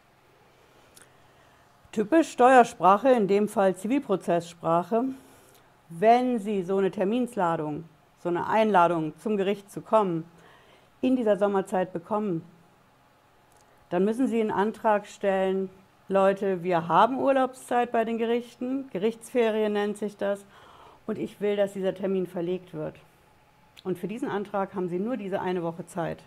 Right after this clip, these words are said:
Das ist denkbar knapp, ne? Deswegen ist mein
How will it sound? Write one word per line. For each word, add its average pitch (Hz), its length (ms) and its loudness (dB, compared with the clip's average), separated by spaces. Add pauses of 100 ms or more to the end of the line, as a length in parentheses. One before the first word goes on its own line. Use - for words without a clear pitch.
(380)
Das 165 100 -14
ist 170 180 -12
denkbar 220 300 -2
knapp, 185 300 -6 (320)
ne? 180 240 -4 (1200)
Deswegen 214 440 -6
ist 180 180 -8
mein 233 480 -2